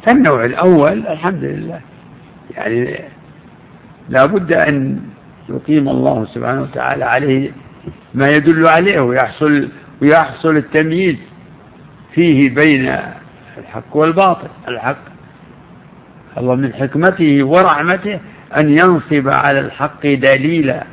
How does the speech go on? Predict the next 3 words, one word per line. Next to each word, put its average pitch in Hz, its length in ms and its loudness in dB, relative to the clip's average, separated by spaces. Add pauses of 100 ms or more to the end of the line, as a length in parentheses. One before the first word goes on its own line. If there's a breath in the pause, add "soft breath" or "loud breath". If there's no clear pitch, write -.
(4000)
ولهذا 147 580 0
قيض 156 320 2
الله 135 480 0